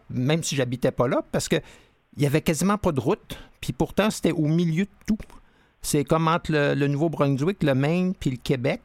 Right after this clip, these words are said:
puis, euh, j'ai toujours été fasciné par, euh, <laughs> par cette région-là. C'est, c'est trop à dire, là, juste parce que je l'ai vue sur une carte quand j'étais petit. Alors, je suis content que, euh, Sébastien Bérubé, ben, merci d'être là aujourd'hui.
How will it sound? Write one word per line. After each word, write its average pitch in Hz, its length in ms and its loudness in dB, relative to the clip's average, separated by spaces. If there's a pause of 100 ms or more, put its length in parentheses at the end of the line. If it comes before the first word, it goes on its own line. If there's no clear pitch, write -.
(120)
puis, 135 300 -2 (360)
euh, 123 320 2
j'ai 120 240 -2
toujours 190 220 0
été 175 160 0
fasciné 143 540 -2
par, 113 260 0
euh, 117 120 -2 (120)
<laughs> - 120 -10
par 147 120 0
cette - 200 -2
région-là. 135 560 0
C'est, 117 200 -4
c'est 117 220 -4 (120)
trop 127 220 -2
à 120 80 2
dire, 131 280 -4
là, 139 120 -4
juste 135 240 -6
parce - 180 -6
que - 100 -2 (440)
je - 80 -14
l'ai 127 140 2
vue 139 140 -2
sur - 160 -2
une 117 120 -2
carte - 260 -4
quand 107 140 -2
j'étais - 200 -6
petit. - 280 -4
Alors, 117 160 -2
je - 60 -12
suis - 60 -12
content 156 360 -2 (100)
que, 117 80 -2 (600)
euh, 107 400 0
Sébastien 127 540 0
Bérubé, 135 460 -2
ben, 120 340 -2
merci 131 460 -2
d'être 139 220 -2
là 156 80 2
aujourd'hui. 131 500 -2